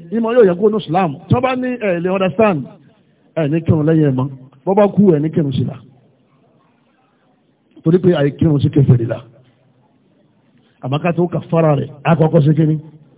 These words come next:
A kọ́kọ́ ithbatu al-hujja. A lè ṣe àyà fún bá, pé bàbá,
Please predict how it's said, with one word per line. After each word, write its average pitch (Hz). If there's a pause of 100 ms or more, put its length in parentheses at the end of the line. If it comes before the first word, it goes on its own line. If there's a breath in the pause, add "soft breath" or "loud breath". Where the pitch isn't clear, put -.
(640 soft breath)
A 160
kọ́kọ́ 156
ithbatu 160 (760)
al-hujja. 123 (920)
A 147
lè 160 (140)
ṣe -
àyà 151
fún 135
bá, 147 (160)
pé 151
bàbá, 151